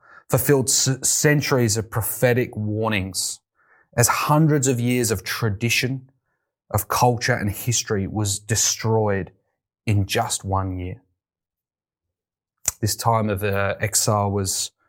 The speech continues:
really what God did, is he came in and he, he just wiped the slate clean. It's funny how God uses disruption to do that. It's funny to think about, uh, disruption and how often we have these,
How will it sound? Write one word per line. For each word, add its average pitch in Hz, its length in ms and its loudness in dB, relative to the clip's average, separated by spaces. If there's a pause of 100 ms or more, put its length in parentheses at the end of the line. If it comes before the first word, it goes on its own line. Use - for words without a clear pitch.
(260)
really 139 180 4
what 107 200 0
God 104 220 -2
did, 113 200 0
is 92 100 -2
he 107 80 -4
came 107 320 0
in 107 200 -2
and 101 160 -4
he, 101 320 -6 (420)
he 117 120 0
just 117 200 0
wiped 107 580 -4
the 104 80 -4
slate 104 360 -2
clean. 123 340 -4 (1900)
It's - 140 0
funny 131 280 2
how 117 160 0
God 104 480 0
uses 104 320 0
disruption - 540 -2
to 101 100 -4
do 107 160 0
that. - 300 -2 (340)
It's 123 140 0
funny 156 220 4
to 127 100 0
think 123 260 2
about, 110 480 2 (400)
uh, 107 260 4
disruption 117 1040 0 (260)
and 113 140 2
how 120 160 6
often 127 180 2
we 113 120 2
have 107 200 0
these, 107 300 0